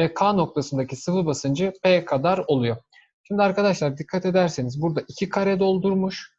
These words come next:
ve iki kareyi kaç dakikada doldurmuş? Dört dakikada. O zaman arkadaşlar her bir kareyi ne kadar da doldurmuş? İki dakikada doldurmuş. Ve dikkat ederseniz arkadaşlar buradaki bir kare kadar, yani ben buraya H dersem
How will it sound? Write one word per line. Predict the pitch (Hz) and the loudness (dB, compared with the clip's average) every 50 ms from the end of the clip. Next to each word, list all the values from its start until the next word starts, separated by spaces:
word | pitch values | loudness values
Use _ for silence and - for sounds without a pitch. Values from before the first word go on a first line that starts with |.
| - - | -4 -4
ve | 139 139 | -4 -4
iki | - - - 175 | -4 -8 -8 -4
kareyi | - 185 175 156 131 131 127 127 | 0 2 2 4 2 2 0 0
kaç | - 170 180 180 - - | 0 -2 -2 -2 -2 -4
dakikada | 190 180 - - 180 170 180 175 170 | -4 -4 -4 -4 -6 -2 -2 0 0
doldurmuş? | 180 180 180 175 180 180 180 175 180 185 190 - - - | 2 2 2 2 0 0 0 0 -2 -4 -6 -8 -6 0
Dört | - 151 139 - - 123 | 0 0 0 0 -2 -4
dakikada. | 117 - - - 120 113 120 113 - _ _ _ _ _ _ - | -4 -4 -4 -4 -2 -2 -2 -4 -4 _ _ _ _ _ _ -2
O | 185 185 | -2 0
zaman | 190 214 208 208 202 | 2 2 2 2 2
arkadaşlar | 202 190 190 - 196 202 196 185 - 185 175 165 | 0 0 0 0 0 0 0 0 0 -2 0 0
her | 170 190 202 214 202 175 | 2 2 2 2 2 2
bir | 170 156 147 | 0 0 -2
kareyi | - - 151 139 127 131 135 139 | -2 -2 0 0 0 0 0 -2
ne | 170 170 | -4 -2
kadar | - 196 185 202 202 190 185 | -2 -2 0 0 0 0 0
da | 196 196 196 | -2 -2 -2
doldurmuş? | 196 196 196 190 180 202 196 202 202 202 202 - - - _ _ _ _ | -2 -2 -2 -2 -2 -2 -2 -2 -2 -4 -4 -6 -10 -12 _ _ _ _
İki | _ - - 175 | _ -4 0 0
dakikada | 139 117 - - - 127 - 160 165 160 | 0 -2 -2 -4 -6 -4 -2 -2 0 2
doldurmuş. | 196 196 190 185 190 202 196 202 202 202 202 202 - _ _ _ _ _ _ _ - - | 2 0 2 0 0 -2 0 0 -2 -2 -4 -6 -10 _ _ _ _ _ _ _ -8 -6
Ve | 170 170 | -6 -6
dikkat | 185 - - 202 196 | -6 -4 -2 -2 0
ederseniz | 196 190 202 196 180 - 180 160 156 156 | 2 2 2 2 2 0 -2 -2 0 2
arkadaşlar | 160 156 151 - 156 139 135 127 120 - - 180 190 175 165 | 0 0 0 0 0 0 0 -2 -2 -2 -2 -2 -2 -2 -2
buradaki | 190 202 185 - 170 170 - 156 151 156 156 156 _ _ _ _ _ _ _ _ _ - | -4 -4 -2 -2 -4 -4 -2 -2 -2 -2 -2 -6 _ _ _ _ _ _ _ _ _ -4
bir | 202 208 196 202 | -2 -2 -2 -2
kare | - - 156 147 131 - | 0 0 2 2 2 0
kadar, | - 135 135 135 139 139 | -2 -4 -2 0 -2 0
yani | 139 139 143 143 143 | 0 -2 -2 -2 -2
ben | 151 156 156 | -2 -2 -2
buraya | 151 156 151 147 143 143 | -2 -2 -2 0 -2 -2
H | - 170 180 180 - - - - | 0 -2 -2 -2 -2 -6 -2 0
dersem | 135 127 123 127 - - 190 202 202 - | 0 0 0 -2 -4 -4 -4 -4 -4 -10